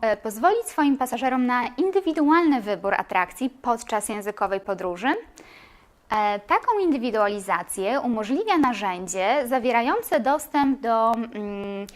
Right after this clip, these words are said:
e, artykułów The Guardian, które są, e, co tydzień aktualizowane na trzech poziomach wraz z bazą ćwiczeń, które są dedykowane właśnie tym artykułom.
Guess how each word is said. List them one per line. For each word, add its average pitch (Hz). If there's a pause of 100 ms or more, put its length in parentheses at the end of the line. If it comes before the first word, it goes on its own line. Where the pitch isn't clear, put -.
(320)
e, 208
artykułów 269
The 247
Guardian, 233 (100)
które 233
są, 220
e, 208 (260)
co 381
tydzień 269
aktualizowane 202 (360)
na 233
trzech -
poziomach 220 (220)
wraz 285
z 285
bazą 285
ćwiczeń, 320
które 339
są 294
dedykowane 247
właśnie 208
tym 185
artykułom. 185